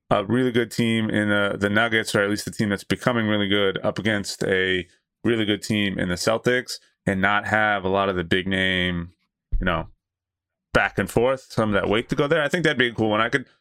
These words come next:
I could see myself watching if, if the Nuggets and Celtics made it. I could, I could see watching every one of those games.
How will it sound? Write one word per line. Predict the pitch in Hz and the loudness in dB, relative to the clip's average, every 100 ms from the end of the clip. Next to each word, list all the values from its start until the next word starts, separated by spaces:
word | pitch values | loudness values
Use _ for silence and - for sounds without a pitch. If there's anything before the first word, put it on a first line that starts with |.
| _ - | _ 0
I | 156 | 0
could | 190 | 2
see | - | 0
myself | 165 139 143 127 | 0 0 0 2
watching | 120 117 110 113 107 101 - _ - | 2 2 2 0 0 -4 -10 _ -2
if, | 107 - | -2 0
if | 117 107 | -2 0
the | |
Nuggets | 104 104 98 - | 0 2 0 -2
and | 98 | -4
Celtics | - 98 - - | 0 0 0 -2
made | 104 92 | 0 0
it. | |
I | 104 | 0
could, | - - | -2 -2
I | |
could | 107 113 | -2 -2
see | 123 | 0
watching | 104 98 - | 0 -2 -2
every | 98 98 | -2 -2
one | 101 | -2
of | - | -4
those | 104 | -4
games. | - 107 110 | -4 -4 -6